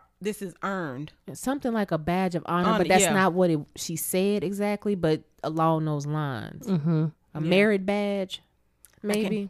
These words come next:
Speaker 1: I can't
Speaker 2: Yeah.
Speaker 1: remember. I just know it was something about it being earned.
Speaker 3: Mm-hmm. But, you know, it was significant, and she wanted to at least extend to him, like, like, "Look,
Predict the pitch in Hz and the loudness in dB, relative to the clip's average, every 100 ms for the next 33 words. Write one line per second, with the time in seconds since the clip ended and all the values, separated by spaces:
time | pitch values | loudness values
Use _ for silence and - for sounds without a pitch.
0 | - 170 175 - 151 180 185 156 175 180 | -8 -10 -6 -2 -2 -2 -2 0 -2 -4
1 | 180 165 151 - 175 170 165 156 127 160 | -2 -2 -4 -6 -6 -4 -2 -2 -2 -2
2 | 151 139 147 139 131 135 - 190 139 151 | -4 -2 -2 -2 -6 -8 0 0 2 0
3 | 147 - - - - - 170 180 175 170 | -2 -8 -20 -20 -20 -14 0 2 4 2
4 | 220 220 202 202 202 - - 220 208 196 | -2 0 0 0 -4 -12 -2 0 2 0
5 | 208 - 202 220 294 - - 165 156 - | 0 0 2 2 2 0 -2 -2 -2 -4
6 | 175 - 196 180 180 185 175 190 156 170 | -4 -2 -2 0 0 0 -2 -2 -2 -2
7 | 185 208 - - - 180 170 165 180 156 | -2 -2 -6 -10 -4 -2 0 0 0 0
8 | 156 147 135 - 160 139 - | -2 -2 -4 -2 -2 -2 -6